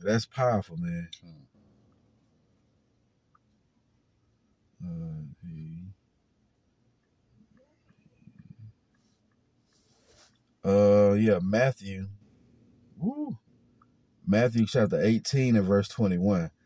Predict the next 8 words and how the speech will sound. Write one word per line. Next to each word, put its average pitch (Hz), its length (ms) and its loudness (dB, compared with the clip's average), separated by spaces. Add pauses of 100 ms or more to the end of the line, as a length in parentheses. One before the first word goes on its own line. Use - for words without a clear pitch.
(180)
It 101 100 0
says, 104 420 2
"The 95 160 -2
parable 123 580 2
of 98 240 2
the 92 240 -4
unforgiving 117 1120 2
servant." 110 600 2